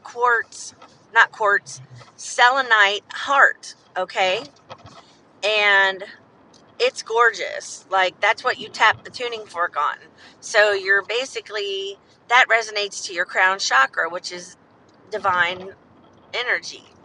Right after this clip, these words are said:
divine creation, divine connection. But anyways, it's, um, the pineal tuning fork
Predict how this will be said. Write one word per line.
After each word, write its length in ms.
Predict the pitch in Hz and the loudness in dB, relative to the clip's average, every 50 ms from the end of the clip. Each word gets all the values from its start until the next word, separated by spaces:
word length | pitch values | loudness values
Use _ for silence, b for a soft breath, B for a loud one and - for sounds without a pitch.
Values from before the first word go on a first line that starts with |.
| - | -18
divine 340 | - 170 175 185 175 185 190 185 | -10 -4 0 0 0 0 -2 -6
creation, 520 | - 214 220 233 233 247 - - 170 165 165 - | -10 -8 -6 -4 -4 -4 -6 -8 -10 -10 -12 -10
divine 340 | 160 156 165 175 175 185 | -6 -4 -2 -2 -2 -4
connection. 480 | 185 - 208 214 226 - - - 143 131 135 - - _ B B B B B B B | -6 -10 -8 -8 -8 -8 -10 -14 -14 -16 -20 -20 -20 _ B B B B B B B
But 100 | - 214 226 | -4 -2 0
anyways, 560 | 247 262 262 240 202 185 170 185 190 - - _ _ _ _ - | 0 0 0 0 0 0 -2 -2 -6 -8 -12 _ _ _ _ -10
it's, 280 | - - - - - - - | -10 -10 -10 -12 -8 -2 2
um, 320 | 185 208 196 175 143 120 117 - - - - _ - | 4 4 4 4 2 -2 -6 -12 -20 -20 -18 _ -14
the 60 | 214 | -6
pineal 680 | - - 254 262 262 269 277 294 294 285 277 277 285 - - B B B B - - - - - - - - - | 0 2 2 2 2 0 0 2 4 4 4 2 2 -2 -8 B B B B -20 -20 -20 -20 -20 -20 -20 -16 -10
tuning 400 | - 302 285 269 262 240 233 226 | -8 -6 -6 -4 -6 -8 -10 -10
fork 360 | - - 180 185 175 180 - | -4 0 2 2 2 2 0